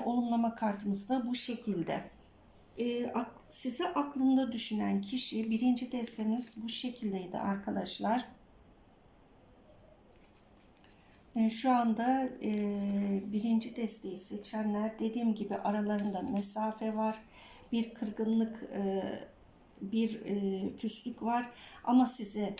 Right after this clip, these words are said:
sizden yeniden bir şans isteyecek ve mesaj atacak bu kişiyle. Çünkü daha öncesinde bir görüşmüşlüğünüz var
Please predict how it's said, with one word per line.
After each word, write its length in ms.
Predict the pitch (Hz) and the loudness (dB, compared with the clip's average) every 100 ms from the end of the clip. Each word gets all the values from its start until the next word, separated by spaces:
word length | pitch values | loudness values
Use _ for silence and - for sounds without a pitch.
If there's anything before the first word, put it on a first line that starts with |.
| - | -2
sizden 460 | - 226 214 214 | 0 0 0 2
yeniden 520 | 202 196 226 233 233 226 | 4 4 4 2 0 -2
bir 80 | |
şans 440 | 233 - 233 226 - | -2 -2 -2 -2 -2
isteyecek 540 | 220 226 220 247 - | -4 -4 -6 -6 -4
ve 80 | 233 | 2
mesaj 600 | 220 208 - 226 220 - - | 4 4 2 -2 -2 -2 -4
atacak 460 | 202 202 185 175 214 | -6 -6 -6 -6 -6
bu 40 | |
kişiyle. 680 | - 208 - 247 220 220 269 - - | -4 -2 -2 -2 0 0 -2 -6 -14
Çünkü 260 | - 240 214 | -4 -2 0
daha 220 | 233 240 | 0 2
öncesinde 800 | 226 214 196 202 196 220 254 247 | 2 0 -2 0 0 2 0 0
bir 380 | 208 226 233 226 | -2 -2 -2 -4
görüşmüşlüğünüz 1200 | 240 220 220 - 233 220 - 226 220 214 247 - | -2 0 0 0 -2 -2 -2 2 4 4 2 2
var 280 | 208 226 | 4 4